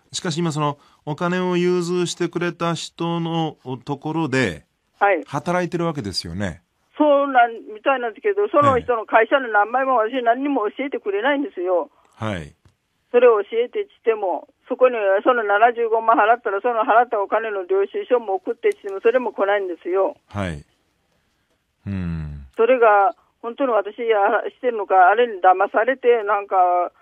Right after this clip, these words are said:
Speaker 2: いるような気もして、
Speaker 1: うん。
Speaker 2: お金を、や、払ったのが。
Speaker 1: あの、息子さん、どうなんでしょう？その、親の直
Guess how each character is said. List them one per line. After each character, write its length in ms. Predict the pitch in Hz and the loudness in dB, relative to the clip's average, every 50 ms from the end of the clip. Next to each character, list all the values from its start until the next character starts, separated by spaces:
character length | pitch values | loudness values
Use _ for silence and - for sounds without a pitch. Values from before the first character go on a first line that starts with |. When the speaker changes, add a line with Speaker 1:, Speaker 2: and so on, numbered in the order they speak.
| _ _ _ _ _ _ _ _ _ _ _ _ - - - - - - - - - - | _ _ _ _ _ _ _ _ _ _ _ _ -20 -20 -20 -20 -20 -20 -20 -20 -16 -12
Speaker 2:
い 60 | - 190 | -10 -8
る 80 | 185 185 196 | -4 0 2
よ 160 | 196 196 196 | 2 2 2
う 20 | 190 | 0
な 180 | - _ - | -2 _ -2
気 60 | - 226 | -2 0
も 160 | 220 208 190 | 0 0 -2
し 60 | - _ - | -4 _ 4
て、 80 | - - - - - - - - - - - | 4 4 4 2 -4 -8 -10 -10 -12 -10 -8
Speaker 1:
う 100 | 113 113 | -6 -2
ん。 40 | 113 | 0
Speaker 2:
お 20 | |
金 260 | 190 185 190 190 190 | 0 0 0 2 2
を、 420 | 185 180 175 175 170 165 165 160 156 | 2 2 2 2 2 0 0 -2 -2
や、 140 | - - - | -4 -6 -2
払 240 | - 190 180 180 180 | 2 4 4 4 4
っ 40 | |
た 220 | 175 147 151 156 160 | 2 2 0 0 0
の 120 | 160 156 | -2 -2
が。 140 | 160 156 151 | -4 -6 -6
Speaker 1:
あ 60 | - _ _ _ _ _ _ _ _ _ _ _ - | -6 _ _ _ _ _ _ _ _ _ _ _ -12
の、 80 | 123 | -10
息 120 | 113 - - | -10 -8 -8
子 80 | 147 | -6
さ 300 | 135 139 147 147 147 147 | -4 -2 -2 0 0 0
ん、 540 | 151 156 151 151 151 147 147 151 151 170 170 _ _ _ | -2 -2 -2 -2 -2 -2 -4 -4 -6 -8 -14 _ _ _
ど 420 | - 147 143 143 139 135 135 165 196 | -14 -10 -10 -8 -6 -4 -2 0 0
う 40 | 190 | 2
な 100 | 185 156 | 0 0
ん 20 | |
で 40 | 123 | -2
し 60 | 135 | -2
ょ 40 | 120 | -4
う？ 120 | - 131 | -6 -6
そ 120 | 113 - 147 | -6 -4 -2
の、 320 | 147 147 143 143 139 - _ _ _ _ | -2 0 0 -2 -4 -6 _ _ _ _
親 200 | - 131 147 160 | -2 -2 0 0
の 320 | 160 165 170 165 156 - - _ _ _ _ _ _ - - | 2 2 0 0 -2 -4 -6 _ _ _ _ _ _ -6 -6
直 120 | 147 117 | -6 -6